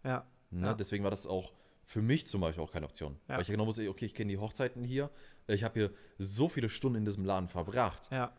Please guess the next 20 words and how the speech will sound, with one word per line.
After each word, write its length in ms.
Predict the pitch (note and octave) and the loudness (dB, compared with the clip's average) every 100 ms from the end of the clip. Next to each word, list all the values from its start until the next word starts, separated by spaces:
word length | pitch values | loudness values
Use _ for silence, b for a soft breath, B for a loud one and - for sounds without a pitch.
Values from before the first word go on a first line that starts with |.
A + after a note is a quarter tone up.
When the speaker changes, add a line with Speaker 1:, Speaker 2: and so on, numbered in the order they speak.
| - | -10
Speaker 2:
und 80 | - | -4
ich 80 | G2+ | 0
werde 120 | A#2+ | 2
noch 80 | A#2+ | 0
so 120 | G2 B2 | -2 -4
viele 100 | A#2+ | -2
Stunden 160 | A#2+ | -2
hier 60 | G#2+ | 0
drin 140 | G#2+ | 2
verbringen. 400 | G#2 F#2+ A#2+ F#2+ b b b b b | 0 0 0 -2 b b b b b
Da 100 | - | 0
will 60 | F2 | 2
ich 60 | F#2+ | 4
so 80 | G#2+ | 2
den 100 | G2+ | 2
schönsten 320 | A#2 B2 A#2 | 2 2 2
Tag 80 | A2 | 2
in 60 | |
meinem 180 | G#2+ G#2+ | 2 4
Leben 320 | A2 G#2+ A2 | 2 0 -2